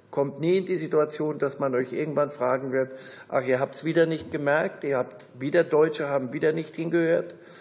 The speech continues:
als Zeit war hinzuhören. Und die, und deswegen, dass sie hier ist, ist unfassbar. Dass eine,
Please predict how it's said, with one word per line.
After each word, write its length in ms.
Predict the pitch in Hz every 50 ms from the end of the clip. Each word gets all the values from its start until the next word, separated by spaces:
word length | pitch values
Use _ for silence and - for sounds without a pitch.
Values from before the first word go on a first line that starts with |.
| - -
als 260 | - 127 123 - -
Zeit 320 | - - 131 143 143 143 -
war 140 | 156 156 156
hinzuhören. 720 | 156 156 156 - - 147 143 147 147 143 143 143 151 - - - - - - - - - - - - - -
Und 200 | 127 123 113 -
die, 140 | 120 107 113 - - - - - -
und 160 | - 117 117
deswegen, 480 | 131 120 127 143 139 127 127 117 - - - - - - -
dass 200 | - 131 117 117
sie 140 | - 175 180 175
hier 280 | 170 175 180 196 175
ist, 220 | 117 101 95 - -
ist 520 | - - 135 127 - - - - - -
unfassbar. 920 | 165 175 170 160 - - 160 156 151 - - - - 92 85 - - - - - - _ _ -
Dass 200 | 127 123 - - - -
eine, 500 | 131 127 117 123 123 117 117 117 117